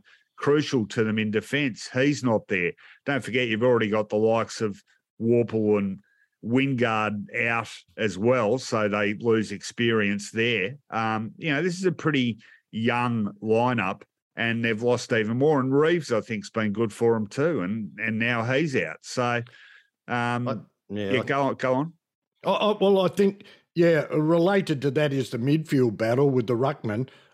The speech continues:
Speaker 2: Obviously, Mac-, McAvoy's gonna have to, uh, uh, shoulder the responsibility now, as they were very keen to go with the dual. But, uh, the,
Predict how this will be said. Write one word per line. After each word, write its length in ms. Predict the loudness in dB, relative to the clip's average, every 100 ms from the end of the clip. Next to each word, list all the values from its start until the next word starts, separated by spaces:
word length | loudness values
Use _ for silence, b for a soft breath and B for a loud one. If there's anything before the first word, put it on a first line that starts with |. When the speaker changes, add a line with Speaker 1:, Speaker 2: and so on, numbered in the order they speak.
| -2
Speaker 2:
Obviously, 400 | 0 2 2 2
Mac-, 340 | 2 -2 -8
McAvoy's 580 | -4 -4 -2 0 0 0
gonna 340 | -2 0 0
have 200 | 0 -4 -2
to, 240 | -2 -2 B B B _
uh, 300 | -4 -2 -2 -4 -8
uh, 120 | -8 -6
shoulder 380 | -4 -2 -2 -2
the 80 |
responsibility 920 | -4 -4 -4 -4 -4 -6 -4 -4 -4 -2
now, 240 | 0 0
as 120 | 0
they 120 | 0 0
were 140 | 2
very 240 | 2 0
keen 320 | 0 2 2 2
to 60 |
go 200 | 0 0
with 120 | 0
the 100 | -2
dual. 300 | -2 0 0 -2 B B
But, 240 | -4 -4 -12 _ _ -2
uh, 240 | 0 0 -4 B B B _ _
the, 280 | -6 -6